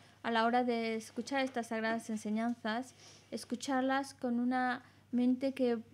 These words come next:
lo que busca es ir creando las causas que nos lleven a alcanzar el estado perfecto, el estado completo, el estado de un Buda,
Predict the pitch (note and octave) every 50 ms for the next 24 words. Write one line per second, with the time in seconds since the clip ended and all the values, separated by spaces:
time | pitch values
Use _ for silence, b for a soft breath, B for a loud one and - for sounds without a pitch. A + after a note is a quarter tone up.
0 | - - - - - - - - B3+ A#3+ A#3+ A#3+ B3 A#3 A3 A3 C4 D4 D#4 D4
1 | - - C#4 B3 A#3+ A#3+ B3 B3 B3 C4 C4 B3 B3 A#3+ A#3+ A#3 B3 B3 B3 A#3+
2 | A#3 A3 A3 - - - B3+ B3+ C4 C4 - C#4 C#4 C#4 C#4 - - - C4 A#3+
3 | A#3 A3 A3 G#3+ B3 A#3+ A#3+ B3+ B3+ A#3+ A3+ A3 A3 - A3 A3 A3 G#3+ - -
4 | B3+ B3+ B3+ A#3+ A3 G#3+ G#3+ - B3 A#3+ A#3 A#3 A#3 G#3+ G#3 - - A3 G#3+ G#3+
5 | - G#3+ G#3 G#3+ G#3 - - A#3+ A#3+ A#3+ A#3 A3 G#3 G#3 - G#3+ G#3 G3+ G#3 -
6 | G#3+ A3+ A3+ A3 A3 G#3+ - A#3+ A#3 A#3 A3+ G#3+ G3+ G3 G#3 G#3+ A3+ G#3+ G#3+ -